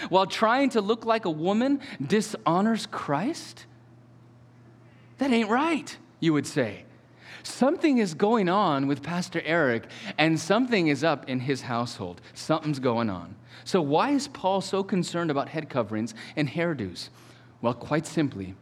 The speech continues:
because these were cultural expressions that expressed the natural order of things. Nature, nature teaches it,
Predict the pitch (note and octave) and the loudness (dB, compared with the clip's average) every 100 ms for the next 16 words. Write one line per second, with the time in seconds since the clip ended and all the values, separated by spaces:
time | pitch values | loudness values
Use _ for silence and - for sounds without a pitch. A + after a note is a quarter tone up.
0 | - - - - - - - D#3 F3+ C3+ | -20 -20 -20 -20 -20 -10 -2 2 2 0
1 | B2 G3 G3 F3+ F3 - G3+ G3+ G#3+ G3 | 0 2 2 0 0 0 -2 0 0 2
2 | G3 - - D#3+ E3+ - A#2 A#2+ F3 D#3+ | 0 -4 -2 0 2 0 0 2 2 2
3 | F#3 - - F3 F3+ F3+ - - - - | -2 -4 0 2 2 0 -2 -8 -12 0
4 | G3+ G#3+ G#3 - - - - F#3+ F#3+ G#3 | 2 2 -2 -10 -16 -4 2 4 4 4
5 | G#3+ - A3 G#3 A3 F3+ G3+ G#3+ G3 E3 | 2 2 4 2 -2 0 2 2 2 0
6 | - - C3+ A2+ G2 - - - - D#3 | -2 -2 -2 -2 -4 -10 -14 -12 0 2
7 | G3+ A#3 - A#3 A3 - - - - - | 4 4 2 0 0 -2 -20 -20 -20 -14
8 | - G3+ B3 B3 A3 - A#3 A#3 F#3 A#2+ | -4 0 0 0 -2 -2 -2 0 -2 -4